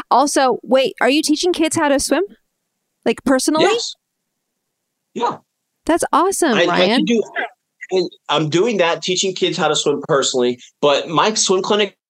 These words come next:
Speaker 2: are not just for swimmers. They're for everyone. Anyone in this entire world that wants to swim or learn and get motivated, 'cause we do motivational stuff.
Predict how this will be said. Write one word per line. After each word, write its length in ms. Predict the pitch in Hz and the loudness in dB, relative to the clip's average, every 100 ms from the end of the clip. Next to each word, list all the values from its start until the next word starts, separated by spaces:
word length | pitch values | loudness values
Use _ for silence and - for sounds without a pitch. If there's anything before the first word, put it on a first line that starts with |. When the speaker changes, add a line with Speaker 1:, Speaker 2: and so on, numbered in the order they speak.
| - | -4
Speaker 2:
are 140 | 147 | 0
not 200 | 143 180 131 | 0 -2 0
just 300 | 151 143 - | 0 0 0
for 320 | 135 139 131 | 2 2 0
swimmers. 680 | - - 123 123 147 151 - - | 0 0 0 0 0 -4 -8 -2
They're 120 | 156 | 0
for 280 | 160 190 - | 2 0 0
everyone. 420 | 127 127 104 80 - _ _ _ _ _ _ | 0 0 -2 -4 -10 _ _ _ _ _ _
Anyone 580 | 196 233 247 240 240 240 _ - _ | 0 2 2 2 2 -2 _ -20 _
in 120 | 156 | 0
this 160 | 151 147 | 0 0
entire 420 | 131 123 165 165 | -2 0 0 2
world 340 | 147 139 135 131 _ _ | 2 4 2 -2 _ _
that 200 | 127 110 | 0 0
wants 440 | 117 143 165 160 - | 2 2 2 0 -2
to 120 | 175 | 0
swim 640 | 151 - - 151 147 151 156 - - | 2 2 2 2 2 2 -2 -12 -2
or 240 | 135 131 117 | 0 2 2
learn 440 | 127 139 143 143 151 | 2 2 2 0 -2
and 180 | 131 123 | 0 0
get 180 | 143 | 0
motivated, 600 | 131 139 143 123 143 135 127 | 2 2 2 0 0 0 -2
'cause 180 | 156 | -4
we 80 | 135 | -2
do 140 | 139 127 | -2 0
motivational 720 | 123 147 147 143 139 143 127 | 2 2 2 0 0 -2 -2
stuff. 320 | - 127 | 0 0